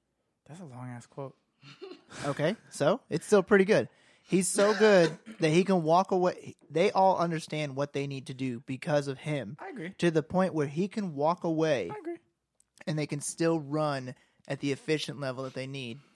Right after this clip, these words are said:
Speaker 2: based on how he told them to run.
Speaker 1: I agree.
Speaker 2: Also, Steph Curry tried to do it. Like, he was one of the ones that he let, uh, try to coach, and he tried to run up a play, and he kept on writing, uh,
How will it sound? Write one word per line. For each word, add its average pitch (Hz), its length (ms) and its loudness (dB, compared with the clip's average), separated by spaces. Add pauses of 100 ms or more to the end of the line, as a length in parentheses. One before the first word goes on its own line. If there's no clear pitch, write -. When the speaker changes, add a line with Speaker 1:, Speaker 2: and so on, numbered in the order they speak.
(220)
Speaker 2:
based 147 260 0
on 139 80 -4
how 139 180 -4
he 151 300 -10
told 139 240 -4
them 127 160 -8
to 147 100 -12
run. 120 260 -8
Speaker 1:
I 185 100 -8
agree. 180 160 -12 (460)
Speaker 2:
Also, 170 560 4 (180)
Steph - 320 -2
Curry 180 300 0
tried 143 300 -2
to 135 40 -10
do 135 260 -2
it. 131 200 -6 (100)
Like, 131 240 -6
he 143 160 -4
was 147 260 -4
one 147 220 -6
of 139 80 -6
the 143 80 -4
ones 139 240 -6
that 131 160 -4
he 147 160 -4
let, 135 280 -2 (400)
uh, 120 320 0
try 131 180 -4
to 123 80 -4
coach, 147 320 -4
and 135 80 -12
he 131 60 -10
tried 139 160 -2
to 123 80 -6
run 131 140 -4
up 131 120 -10
a - 120 -20
play, 151 380 -4 (420)
and 185 80 -6
he 147 60 -4
kept 156 220 -6
on 147 140 -2
writing, 135 500 -4 (100)
uh, 117 360 -4